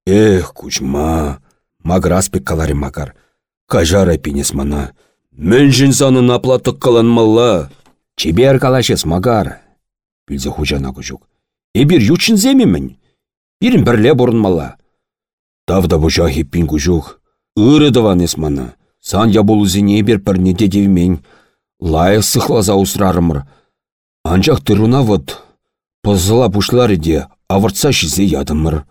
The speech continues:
Май килсен тавыры пырха. Чине питӗ лайӑх туна, сая яман, эпе ына ыйтмастап. Çаплан те пӗр-пӗринпе килӗшсех,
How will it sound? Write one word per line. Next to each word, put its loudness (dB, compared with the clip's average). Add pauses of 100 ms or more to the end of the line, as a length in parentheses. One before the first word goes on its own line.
(520)
Май 0
килсен 0
тавыры 0
пырха. -4 (640)
Чине 2
питӗ 0
лайӑх 2
туна, 0
сая 0
яман, 0 (380)
эпе 4
ына 4
ыйтмастап. -2 (480)
Çаплан -2
те 2
пӗр-пӗринпе -2
килӗшсех, -4